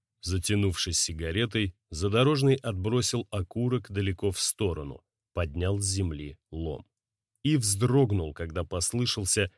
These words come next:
характерный звук. Металл ударился о деревяшки. В свете фонаря было видно, как Столяров бухнулся на колени и пропал из вида. «Есть!»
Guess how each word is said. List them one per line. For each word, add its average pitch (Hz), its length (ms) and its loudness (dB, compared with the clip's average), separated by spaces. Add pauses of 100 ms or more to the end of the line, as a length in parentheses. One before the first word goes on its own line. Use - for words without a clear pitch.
характерный 98 880 0
звук. 85 600 -4 (380)
Металл 123 500 2
ударился 87 800 -4
о 101 100 -4
деревяшки. 85 800 -6 (560)
В - 60 -4
свете 135 340 4
фонаря 113 420 2
было 101 260 2
видно, 120 380 0
как 101 220 -4
Столяров 98 640 2 (300)
бухнулся 113 720 0
на 85 140 -2
колени 113 640 0
и 151 60 0
пропал 98 480 -4 (100)
из 87 240 -2
вида. 76 380 -8 (640)
«Есть!» 110 720 6